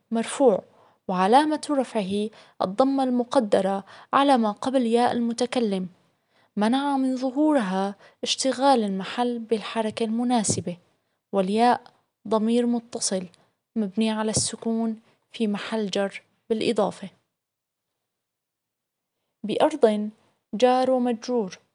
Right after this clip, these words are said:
متعلقان بخبر أصبحت المحذوف. غير صفة أرض مجرورة مثلها، وعلامة جرها الكسرة الظاهرة.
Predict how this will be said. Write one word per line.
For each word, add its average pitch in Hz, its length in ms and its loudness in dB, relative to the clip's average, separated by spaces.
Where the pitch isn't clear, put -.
متعلقان 214 960 -4
بخبر 233 600 -4
أصبحت - 600 -6
المحذوف. 226 680 -8
غير 247 500 4
صفة 285 440 -2
أرض 226 280 2
مجرورة 254 640 -2
مثلها، 190 640 -4
وعلامة 208 720 0
جرها 233 600 -2
الكسرة 196 420 -8
الظاهرة. 202 640 -6